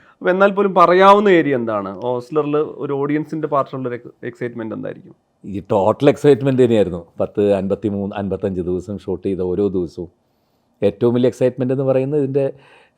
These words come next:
Speaker 2: ആ, ബാക്ക്ഗ്രൗണ്ടിൽ നിന്ന ആൾക്കാരെല്ലാം തന്നെ.
Speaker 1: ഉം, ഉം.
Speaker 2: മിഥുൻ അടക്കം, ആ, പിന്നെ, ആ, തേനി ഈശ്വർ എന്ന് പറയുന്നൊരു
Speaker 1: സിനിമാറ്റോഗ്രാഫർ.
Speaker 2: ഒരു ബ്രില്യന്റ് ക്യാമറാമാൻ.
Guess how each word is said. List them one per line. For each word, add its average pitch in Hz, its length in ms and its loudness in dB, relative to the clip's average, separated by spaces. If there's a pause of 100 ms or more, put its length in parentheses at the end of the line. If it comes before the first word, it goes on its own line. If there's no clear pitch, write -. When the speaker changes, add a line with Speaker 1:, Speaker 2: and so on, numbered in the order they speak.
Speaker 2:
ആ, - 20 2 (840)
ബാക്ക്ഗ്രൗണ്ടിൽ 113 680 4
നിന്ന 117 300 2
ആൾക്കാരെല്ലാം 101 680 0
തന്നെ. - 160 -10
Speaker 1:
ഉം, 110 60 -12
ഉം. 98 120 -8
Speaker 2:
മിഥുൻ 98 260 -2
അടക്കം, 90 420 -8 (680)
ആ, 90 80 -6 (460)
പിന്നെ, 90 300 -4 (400)
ആ, 78 300 -14 (220)
തേനി 107 220 4
ഈശ്വർ 104 340 0
എന്ന് 104 120 -2
പറയുന്നൊരു 95 560 -2 (460)
Speaker 1:
സിനിമാറ്റോഗ്രാഫർ. 104 600 -2
Speaker 2:
ഒരു 92 80 -8
ബ്രില്യന്റ് 110 580 0
ക്യാമറാമാൻ. 90 600 -2